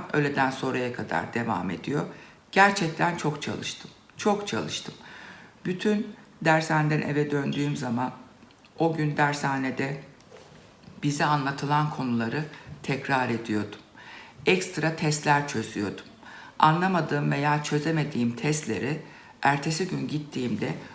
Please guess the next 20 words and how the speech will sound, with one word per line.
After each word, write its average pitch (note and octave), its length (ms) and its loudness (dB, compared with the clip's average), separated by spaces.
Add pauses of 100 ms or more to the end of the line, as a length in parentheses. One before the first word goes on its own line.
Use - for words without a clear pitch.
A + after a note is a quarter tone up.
(420)
öğretmenlerin D3+ 760 2
peşinden C3+ 580 -2
koşup D3+ 440 -4
yakalayıp, C#3+ 640 0
"Bu E3+ 120 0
nedir, D3 240 0
şu D#3 240 -2
nedir?" B2+ 380 -4
diyordum. F#2 320 -2 (880)
Yani G#3 400 4 (800)
çok - 360 0
çalışarak E3+ 840 2
açıkçası - 800 -2 (540)
ilk D#3+ 180 0
sene B2+ 420 0
kazanamayıp B2+ 800 0
ikinci C#3 360 -2
sene B2+ 340 -2
tıp - 180 -6
fakültesini A2+ 720 -4